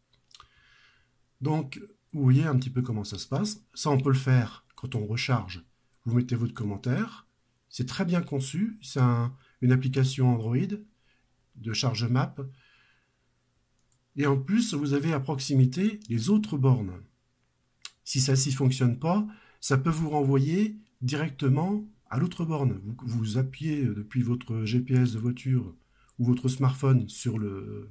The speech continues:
l'endroit, et le G P S vous emmène. Il vous prend par la main et hop, il vous dirige.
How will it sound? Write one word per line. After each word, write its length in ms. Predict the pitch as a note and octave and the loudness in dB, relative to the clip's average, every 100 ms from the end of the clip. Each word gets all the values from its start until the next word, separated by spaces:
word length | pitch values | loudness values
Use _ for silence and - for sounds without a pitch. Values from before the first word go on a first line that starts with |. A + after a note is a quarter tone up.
| - | -14
l'endroit, 520 | A2+ A#2+ A2 C3+ G3+ G#3+ - - - | -4 -4 -2 -2 -2 -6 -18 -20 -6
et 60 | A#2+ | 0
le 40 | |
G 120 | B2 | 2
P 140 | B2 C#3 | 2 2
S 140 | E3+ | 0
vous 180 | C3 B2+ | 2 2
emmène. 440 | C#3 C3 A2 G2 - _ _ _ _ _ | 6 6 4 -2 -12 _ _ _ _ _
Il 60 | G#2 | -10
vous 80 | G#2+ | -6
prend 160 | B2+ | -4
par 180 | B2+ G#2 | -4 -4
la 120 | G#2+ | -2
main 260 | C3+ D#3+ B2 | -2 -2 -4
et 100 | G#2+ | -4
hop, 220 | D3 - _ _ _ - | -6 -10 _ _ _ -8
il 80 | A2 | -4
vous 100 | B2 | 0
dirige. 420 | B2 A#2+ G#2 | 0 0 -4